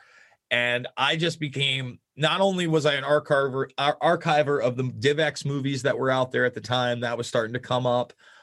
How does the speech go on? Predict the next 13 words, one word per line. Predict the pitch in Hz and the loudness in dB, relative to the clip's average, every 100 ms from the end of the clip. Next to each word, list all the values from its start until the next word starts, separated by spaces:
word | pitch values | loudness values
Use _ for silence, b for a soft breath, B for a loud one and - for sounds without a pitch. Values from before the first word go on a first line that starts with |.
| B | B
but | 135 117 - | -2 -2 0
I | 120 | 0
also | 139 135 135 131 | 0 0 -2 -2
became, | 127 127 123 | -4 -6 -4
like, | 113 | -6
a | 107 | -4
big | 104 117 | -4 -4
archiver | 107 120 113 113 110 110 113 | 0 0 0 -2 0 -2 -4
of | 107 107 | -4 -4
just | 110 101 | -4 -2
news | 107 113 78 - - _ _ _ _ | -4 -4 -6 -12 -14 _ _ _ _
and | 110 110 | -2 0
documentaries. | 101 101 107 101 - - - | -2 -2 -4 -4 -6 -12 -14